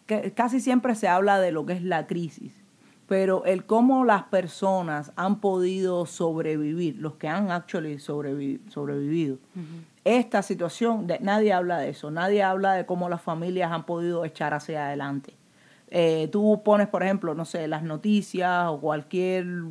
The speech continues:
Speaker 1: eh, medio de información,
Speaker 2: Ujú.
Speaker 1: entre comillas, Y te, y te hablan de lo mismo. Es lo que está haciendo el gobierno, lo que está haciendo el gobierno, lo que está haciendo el gobierno, ahora que si las vacunas, que si esto, que si lo otro.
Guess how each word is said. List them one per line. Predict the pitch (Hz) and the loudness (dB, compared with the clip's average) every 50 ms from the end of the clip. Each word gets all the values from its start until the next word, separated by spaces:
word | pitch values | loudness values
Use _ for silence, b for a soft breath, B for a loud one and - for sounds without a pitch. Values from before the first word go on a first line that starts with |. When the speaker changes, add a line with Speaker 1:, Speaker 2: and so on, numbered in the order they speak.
| - - - 156 | -12 -14 -10 -6
Speaker 1:
eh, | 170 170 | -6 -6
medio | 160 165 160 - 170 165 165 170 180 185 196 196 190 | -4 -6 -6 -6 -6 -4 -2 0 0 2 2 2 2
de | 180 170 | 2 0
información, | 170 151 - - 185 170 165 160 156 151 143 147 143 - - - 214 208 190 175 165 160 165 180 190 - | -2 -4 -4 0 0 2 2 2 -2 -4 -6 -6 -6 -8 -2 4 4 4 4 4 0 -4 -6 -6 -8 -6
Speaker 2:
Ujú. | 185 | -4
Speaker 1:
entre | 185 170 165 - 160 147 143 | -4 -4 -4 -4 -4 -4 -4
comillas, | 151 156 170 196 196 180 151 160 165 175 B B B B B B B B | -2 -2 0 0 0 0 0 0 -2 -4 B B B B B B B B
Y | - 214 214 208 208 - | 0 4 4 4 4 4
te, | - 180 196 | 2 2 2
y | 208 - | 2 2
te | - 208 214 | 4 6 8
hablan | 208 226 240 247 247 240 | 8 8 8 6 4 4
de | 208 | 4
lo | 190 180 165 | 2 2 0
mismo. | 147 147 139 139 135 135 135 b b b b b | 0 -4 -4 -4 -6 -6 -8 b b b b b
Es | - 208 208 | 0 4 4
lo | 208 202 | 4 4
que | 185 | 4
está | 190 190 - 185 | 2 2 2 0
haciendo | 180 208 190 180 170 | 0 0 0 2 0
el | 165 | 0
gobierno, | 170 175 190 240 262 269 262 262 | 2 2 4 4 6 6 6 4
lo | 240 208 | 4 2
que | 175 175 | 2 0
está | 180 170 | -4 -4
haciendo | 151 180 170 160 | -6 -6 -6 -6
el | 160 160 | -4 -4
gobierno, | 165 170 185 214 226 226 220 208 | -2 2 4 4 4 4 2 0
lo | 185 | 0
que | 175 | -2
está | 170 175 | -2 -4
haciendo | 170 - 175 160 160 | -6 -6 -6 -8 -6
el | 160 | -4
gobierno, | 165 160 185 208 214 214 196 | -2 0 2 2 4 4 4
ahora | 160 170 185 190 180 | 4 4 4 2 0
que | 170 | -2
si | - - 156 | -6 -4 -4
las | 160 147 | -2 -2
vacunas, | 165 151 - 208 220 226 214 196 | -2 -2 0 0 0 2 2 0
que | 190 165 | 0 -2
si | 180 | -4
esto, | 196 - 202 | -4 -4 -4
que | 190 | -4
si | 196 | -2
lo | 175 165 | -2 -2
otro. | 156 131 160 | -2 -4 -6